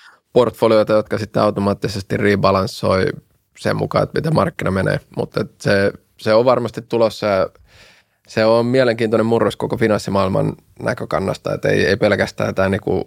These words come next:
miten disruptoidaan raha ja arvon siirtäminen ja tuodaan teknologinen aspekti siihen mukaan, vaan sit kans se, että miten se tulee pikkuhiljaa niinku siitä sitten laajemmin kaikkiin muihinkin finanssialan palveluihin ja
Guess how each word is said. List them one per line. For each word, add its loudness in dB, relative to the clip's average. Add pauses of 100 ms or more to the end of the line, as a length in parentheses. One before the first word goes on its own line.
(140)
miten -2
disruptoidaan -2
raha 2
ja 2
arvon -2
siirtäminen -2
ja -2
tuodaan 0
teknologinen -4 (100)
aspekti -10
siihen 0
mukaan, 0
vaan 0
sit -6
kans -4
se, 0
että -4
miten 0
se -6
tulee 0 (380)
pikkuhiljaa 0
niinku -2 (540)
siitä 0
sitten -4 (160)
laajemmin 0
kaikkiin -2
muihinkin -2
finanssialan -2 (560)
palveluihin 0
ja 2